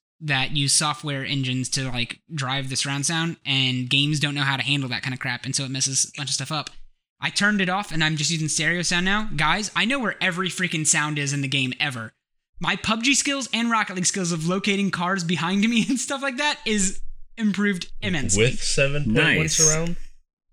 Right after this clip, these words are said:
Speaker 1: No, turning that off, because that is just software-driven bullcrap.
Speaker 2: I use mine and it's better than surround.
Speaker 1: No. No, no, yeah, better than surround. Sev-, surround is the issue. You need to go to stereo.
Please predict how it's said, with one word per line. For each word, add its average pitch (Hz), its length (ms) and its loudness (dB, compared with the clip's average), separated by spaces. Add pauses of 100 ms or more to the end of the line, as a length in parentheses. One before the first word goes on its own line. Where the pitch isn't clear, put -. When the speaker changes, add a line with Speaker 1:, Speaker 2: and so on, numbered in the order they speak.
(320)
Speaker 1:
No, 226 180 2
turning 226 280 0
that 180 120 2
off, - 320 -4
because 160 240 2
that 208 140 2
is 220 100 0
just 202 220 2
software-driven 170 680 0
bullcrap. 160 460 -4 (300)
Speaker 2:
I 127 120 2
use 151 360 2
mine 147 320 4
and 131 140 4
it's 113 140 0
better 120 260 2
than 113 100 2
surround. 104 680 4 (840)
Speaker 1:
No. 135 760 -2 (460)
No, 139 200 -6
no, 220 300 2
yeah, 247 200 2
better 196 240 0
than 202 140 2
surround. 208 540 2
Sev-, 202 380 2
surround 254 400 2
is 247 160 0
the 240 140 2
issue. 330 180 2
You 156 140 0
need 185 140 2
to 175 80 0
go 165 180 -2
to 151 80 -2
stereo. 135 520 -2